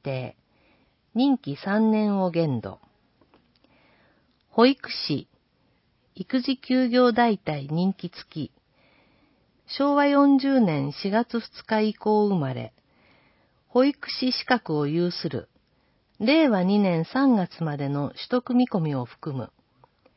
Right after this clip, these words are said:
職員の育児休業期間に応じて決定。任期三年を限度。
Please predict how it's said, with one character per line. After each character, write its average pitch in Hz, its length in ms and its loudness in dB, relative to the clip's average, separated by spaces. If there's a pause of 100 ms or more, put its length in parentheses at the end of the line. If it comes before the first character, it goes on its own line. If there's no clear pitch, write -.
(680)
職 247 360 -2
員 262 240 4
の 170 180 0
育 208 260 -6
児 285 160 -4
休 277 300 -4
業 262 240 0
期 - 140 -18
間 208 260 -2
に 143 120 -2
応 156 160 -4
じ 156 140 -10
て 156 120 -6
決 139 260 -10 (140)
定。 139 320 -8 (680)
任 269 260 2
期 147 240 -6
三 233 320 2
年 233 300 2
を 208 100 -2
限 175 300 0
度。 104 180 -10